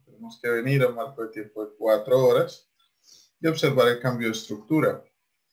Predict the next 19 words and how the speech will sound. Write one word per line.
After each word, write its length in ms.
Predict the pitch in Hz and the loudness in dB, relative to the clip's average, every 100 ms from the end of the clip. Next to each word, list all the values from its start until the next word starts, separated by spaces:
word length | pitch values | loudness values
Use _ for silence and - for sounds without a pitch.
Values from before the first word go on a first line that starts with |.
| _ _ _ _ _ _ | _ _ _ _ _ _
En 120 | 104 | -4
ese 180 | 113 139 | -2 2
momento 340 | 135 127 131 143 | 2 2 0 0
ya 280 | 123 123 | 4 4
se 140 | 127 117 | 2 -2
viene 320 | 113 110 110 | -4 -4 -2
dando 380 | 107 101 98 - | -2 -2 -8 -14
el 60 | - | -18
cambio 240 | 104 104 | -16 -12
de 40 | |
estructura, 600 | 101 - - - 151 135 110 | -12 -14 -16 -4 2 4 4
hay 100 | 104 | 2
un 260 | 110 110 | -2 0
bajo 280 | 113 127 127 | 4 4 4
más 200 | 113 110 | -4 -2
bajo 280 | 110 110 - | -2 -4 -8
que 80 | 104 | -8
el 60 | |
anterior, 640 | 104 104 101 110 135 - | -8 -6 -2 2 2 -2